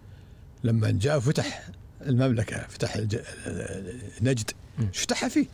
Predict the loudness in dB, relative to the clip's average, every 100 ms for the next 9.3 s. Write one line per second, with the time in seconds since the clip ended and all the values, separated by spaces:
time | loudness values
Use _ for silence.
0 | -10 -18 -18 -14 -6 -2 0 0 2 2
1 | 0 -4 -16 -20 -20 -18 -8 -6 0 2
2 | 4 2 2 4 2 2 0 -2 0 2
3 | 2 2 -2 -2 0 0 2 4 4 2
4 | 0 -2 -4 -6 -10 -18 -18 -2 0 2
5 | 2 2 2 4 4 4 4 4 4 4
6 | 4 4 6 4 6 6 6 4 0 -16
7 | -18 -20 -18 -20 -6 0 2 4 6 4
8 | 4 4 4 0 -2 -8 -14 -2 2 4
9 | 4 2 0